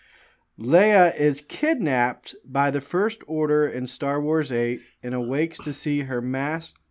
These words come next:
son sitting across from her. Kylo Ren begs her to tell him the whereabouts of rogue stormtrooper Finn. She refuses. She asks him about Han.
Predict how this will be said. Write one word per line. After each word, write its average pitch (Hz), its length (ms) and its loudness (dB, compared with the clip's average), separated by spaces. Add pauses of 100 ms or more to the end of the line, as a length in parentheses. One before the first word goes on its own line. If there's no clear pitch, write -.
son 131 580 -4 (300)
sitting 156 500 -2
across 160 440 -2
from 110 180 -8
her. 101 340 -10 (800)
Kylo 180 440 0
Ren 160 300 2
begs 190 420 2
her 131 200 0
to 127 80 0
tell 180 360 0
him 120 340 -4
the 123 100 -2
whereabouts 120 680 0
of 117 260 -10
rogue 147 400 -2
stormtrooper 135 960 -4
Finn. - 540 -4 (840)
She 170 220 0
refuses. 165 640 2
She 131 220 -2
asks 151 260 0
him 156 140 -2
about 139 320 0
Han. 110 400 -4